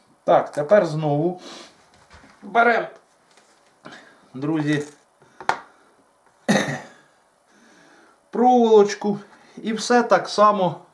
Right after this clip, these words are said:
повторюємо, як ми починали із тройника. Все так само.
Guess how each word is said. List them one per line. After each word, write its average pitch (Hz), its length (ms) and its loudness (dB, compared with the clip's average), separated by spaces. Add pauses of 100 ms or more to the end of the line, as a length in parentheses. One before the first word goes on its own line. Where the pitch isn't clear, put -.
повторюємо, 120 840 -4 (760)
як 147 280 -2 (280)
ми 165 180 -2
починали 147 760 0 (180)
із 156 480 -6 (280)
тройника. 123 840 -6 (1700)
Все 143 220 -2
так - 260 -6
само. 101 440 -4